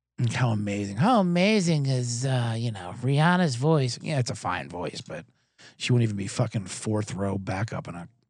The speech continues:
church choir in fucking Newark, New Jersey. I say that 'cause Whitney Houston was a gospel singer. Um, yeah, gospel singers are, they're just incredible. Black churches, are you kidding me? I mean, that's the, some of the best music in the world.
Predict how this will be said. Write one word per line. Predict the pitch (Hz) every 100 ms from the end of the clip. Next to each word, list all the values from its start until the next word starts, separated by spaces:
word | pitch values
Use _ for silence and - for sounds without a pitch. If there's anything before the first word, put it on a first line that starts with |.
| _ _ _ _ - _ _ _ -
church | - 110 -
choir | - 101 104 98
in | 90 90 -
fucking | 113 104 98 92 98 - _ - _ _ - -
Newark, | 113 113 110 110
New | 98
Jersey. | 98 107 95 90 - _ _ _ _ - - - - -
I | 147
say | 165 185
that | 196
'cause | - 180
Whitney | 196 190
Houston | 262 359 - 151
was | 113
a |
gospel | - 180 - -
singer. | - - _ - - -
Um, | 185 165 131 117 113 -
yeah, | 226 - -
gospel | 175 147
singers | 147 139 117
are, |
they're | 104 101 117 107 -
just | 147 135
incredible. | 135 113 - 160 120 - - _ _ _ _ _ _ _ _ _ _ 117
Black | 143 147
churches, | - 127 131 160 139
are |
you | 143
kidding | - 147 156
me? | 165
I | 147
mean, | 147 151
that's | 131 160 -
the, | 175
some | 175 160
of |
the | 135
best | 107 117 147 - _ -
music | 151 147
in | 139
the | 104
world. | 98 123 123 -